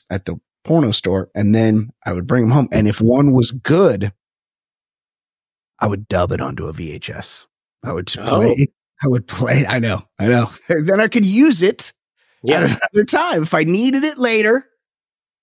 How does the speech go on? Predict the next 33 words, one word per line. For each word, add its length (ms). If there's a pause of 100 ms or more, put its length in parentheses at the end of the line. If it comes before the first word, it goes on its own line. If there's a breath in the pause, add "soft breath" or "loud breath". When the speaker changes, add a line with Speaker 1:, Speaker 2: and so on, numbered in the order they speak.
(120)
Speaker 1:
I 100
could 160
have 220
it. 100
But 180
oftentimes, 1000 (640)
there 140
was 140
just 200
nothing 400
even 240
usable. 720
You 100
know, 120
you 120
just, 220
you 120
think 320
it 40
would 100
be 140
good, 440
and 180
it's 160
just, 300
it 160
turns 300
out 200
to 60
be 140
a 60
big 260
mess. 540